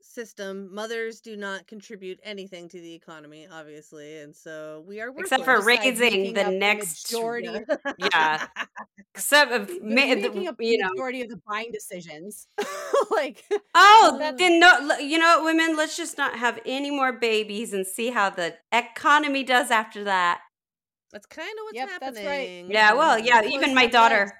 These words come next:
Speaker 2: my daughter is like, she, uh, my daughter Emily, she's twenty-one, and she's like, "I'm not having kids," and I was like, "Well, that's fine, but
Speaker 1: No.
Speaker 2: why?" And she, she was like,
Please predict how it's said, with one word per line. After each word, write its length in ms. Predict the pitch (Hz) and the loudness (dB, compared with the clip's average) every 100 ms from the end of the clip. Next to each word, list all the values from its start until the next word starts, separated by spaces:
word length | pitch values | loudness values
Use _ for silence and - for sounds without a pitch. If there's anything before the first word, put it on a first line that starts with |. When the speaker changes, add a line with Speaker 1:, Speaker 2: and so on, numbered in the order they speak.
| _ | _
Speaker 2:
my 120 | 214 214 | 0 4
daughter 280 | 214 214 208 | 6 4 4
is 140 | 196 | 2
like, 340 | 202 180 - - - | 2 2 -2 -10 -16
she, 240 | - - | -8 -4
uh, 140 | 196 196 | -4 -2
my 180 | 202 208 | -2 0
daughter 240 | 208 202 | -2 -2
Emily, 400 | - 190 190 175 | -4 -4 -4 -8
she's 420 | 175 196 180 170 - | -8 -8 -10 -12 -12
twenty-one, 520 | 214 190 175 175 175 _ - _ | -8 -6 -4 -6 -8 _ -20 _
and 100 | 190 | -10
she's 200 | 214 220 | -8 -4
like, 280 | 214 175 170 - | 0 0 -2 -8
"I'm 80 | 151 | -8
not 140 | 330 349 | -6 -6
having 220 | 247 254 | -6 -6
kids," 360 | 233 226 254 | -6 -6 -6
and 100 | 208 | -8
I 60 | 196 | -10
was 100 | 190 | -6
like, 360 | 196 190 185 - _ _ _ _ | -4 -4 -6 -10 _ _ _ _
"Well, 100 | - | -2
that's 120 | 311 - | -2 0
fine, 320 | 226 214 233 | 0 2 0
but 180 | 220 185 | -2 -2
Speaker 1:
No. 40 | |
Speaker 2:
why?" 460 | 214 254 233 285 311 | 2 4 4 2 0
And 120 | 233 233 | -4 -4
she, 340 | 240 220 - | -6 -6 -6
she 140 | 208 233 | -8 -8
was 120 | 208 | -4
like, 220 | 196 190 | -6 -6